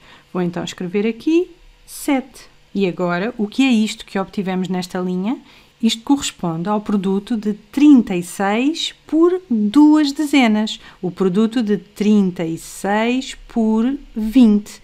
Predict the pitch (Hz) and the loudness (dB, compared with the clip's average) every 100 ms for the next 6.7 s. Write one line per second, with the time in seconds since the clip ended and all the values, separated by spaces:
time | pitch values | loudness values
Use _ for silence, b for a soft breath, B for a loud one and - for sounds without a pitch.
0 | b - 175 165 170 170 196 175 160 160 | b -10 -6 -4 -6 -4 -4 -4 -4 -8
1 | 156 170 180 247 294 320 330 - 214 208 | -8 -6 0 2 2 -2 -10 -2 0 0
2 | 214 240 247 277 - 240 - - 240 240 | 2 2 2 0 -8 -10 -8 -6 -6 -6
3 | - 202 208 233 214 220 175 175 - b | -4 -2 -2 -4 -2 -2 -2 -8 -16 b
4 | b - 175 170 180 170 160 - - - | b -14 -12 -8 -6 -6 -8 -12 -14 -16
5 | - - 214 226 226 - - - 208 226 | -10 -6 -2 -4 -6 -18 -14 -6 -4 -4
6 | 233 208 190 175 156 - - | -8 -6 -2 -2 -4 -14 -20